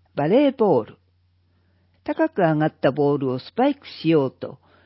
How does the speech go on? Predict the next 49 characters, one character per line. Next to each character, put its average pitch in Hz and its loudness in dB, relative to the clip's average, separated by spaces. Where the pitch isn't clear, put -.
ジ 240 0
ャ 285 0
ン 285 -2
プ - -12
し - -14
て - -10
右 165 -2
手 294 -2
を 269 -2
後 240 -8
ろ 226 0
に 214 -4
振 185 -8
り 196 0
上 220 0
げ 165 -2
て - -4
い 127 -2
る 107 -14
選 165 -4
手 113 -14
で - -20
す。 - -20
写 185 -4
真 277 -6
終 135 -2
わ 117 -6
り。 101 -16
宮 202 -2
染 311 -4
め 320 0
を 269 -2
使 - -6
っ 254 0
た 240 -6
参 233 -4
加 247 -2
記 226 -6
念 196 0
品 156 -6
制 208 -4
作 254 -4
プ - -4
ロ 220 0
ジ 170 -4
ェ - -8
ク - -20
ト 120 -8
は、 101 -8